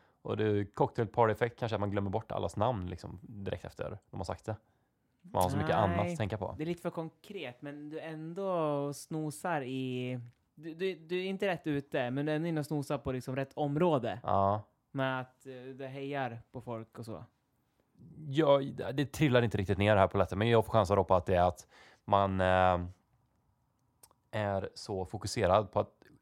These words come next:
Speaker 1: själv säga sitt namn korrekt och hur man själv ser ut, så att man, man, man glömmer vad de man hejar på heter och hur de ser ut.
Speaker 2: Ja, nej, det är riktigt fel. The cocktail party effect, det är vår förmåga att kunna urskilja ett specifikt ljud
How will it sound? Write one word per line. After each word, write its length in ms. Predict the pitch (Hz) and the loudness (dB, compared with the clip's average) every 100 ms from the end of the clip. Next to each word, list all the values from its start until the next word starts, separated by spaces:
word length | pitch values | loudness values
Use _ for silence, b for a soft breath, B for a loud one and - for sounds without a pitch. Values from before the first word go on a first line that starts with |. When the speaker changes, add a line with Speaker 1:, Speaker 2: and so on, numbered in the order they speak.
| _ _ | _ _
Speaker 1:
själv 340 | - 143 143 | 2 2 2
säga 180 | 110 110 | 0 -2
sitt 180 | 95 98 | -2 0
namn 280 | 98 85 90 | 0 0 -2
korrekt 380 | 95 90 - 92 | -4 -4 -6 -8
och 60 | |
hur 40 | 87 | -6
man 80 | |
själv 180 | 90 107 | -2 -2
ser 120 | 101 | -2
ut, 140 | 95 - | -8 -8
så 80 | 90 | -8
att 80 | |
man, 220 | 92 90 87 b b b - | -6 -6 -8 b b b 2
man, 240 | 131 127 | 4 4
man 220 | 151 151 | 2 4
glömmer 480 | 131 101 101 113 107 - - | 2 2 2 0 -2 -10 -4
vad 140 | 107 98 | 2 2
de 320 | 95 92 90 - | 2 -2 -6 -4
man 160 | 92 | -2
hejar 180 | 101 87 | 0 0
på 120 | 95 | -2
heter 320 | 92 82 - | -2 -4 -4
och 60 | 87 | -6
hur 80 | 87 | -4
de 140 | 82 | -6
ser 140 | 85 85 | -8 -12
ut. 200 | - - _ _ _ | -14 -20 _ _ _
Speaker 2:
Ja, 280 | 147 123 104 - | -2 -2 -4 -6
nej, 260 | 139 151 143 | -2 -2 0
det 60 | |
är 180 | 147 135 | 0 0
riktigt 240 | 135 135 | -2 -6
fel. 240 | - 110 - _ b b b | -6 -8 -8 _ b b b
The 80 | 160 | 2
cocktail 300 | 220 220 185 | 2 2 0
party 260 | 202 208 147 | 2 2 2
effect, 280 | 127 - _ | -2 -6 _
det 260 | - 147 175 | -8 -2 0
är 380 | 165 151 143 156 _ _ _ - | 2 2 0 -6 _ _ _ -10
vår 300 | 147 196 196 | -2 2 2
förmåga 440 | 165 180 190 123 101 | 0 -2 -2 -4 -6
att 100 | 143 | -4
kunna 140 | 151 151 | -2 0
urskilja 680 | 170 151 - 202 139 117 127 - | 2 2 2 0 0 -2 -4 -10
ett 100 | 147 | -10
specifikt 520 | 156 147 151 190 - | -8 -6 -4 -4 -4
ljud 360 | 190 120 113 | -4 -4 -6